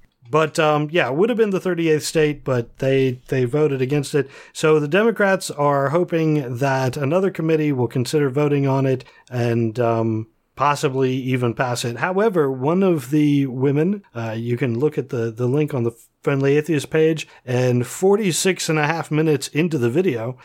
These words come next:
the one woman says, "I don't need words on a piece of paper to tell me that women are equal. God made us all equal." That's her argument.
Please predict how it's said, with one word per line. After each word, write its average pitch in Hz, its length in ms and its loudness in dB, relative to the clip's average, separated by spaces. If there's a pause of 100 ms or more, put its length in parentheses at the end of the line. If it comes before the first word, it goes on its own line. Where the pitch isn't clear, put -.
(200)
the 135 320 0
one 165 720 0
woman 151 560 0 (180)
says, 151 680 2 (360)
"I 208 300 0
don't 196 320 0
need 135 600 0
words 165 380 2
on 160 100 2
a 165 60 2
piece 160 300 -2
of 151 100 -4
paper 135 520 -4 (260)
to 135 120 -2
tell 156 240 0
me 156 160 2
that 143 220 -4
women 147 340 0
are 135 140 0
equal. 143 400 0
God 139 480 0
made 139 240 2
us 135 180 0
all 127 360 0
equal." 120 480 -6 (480)
That's 123 260 -2
her 131 140 -2
argument. 104 480 -8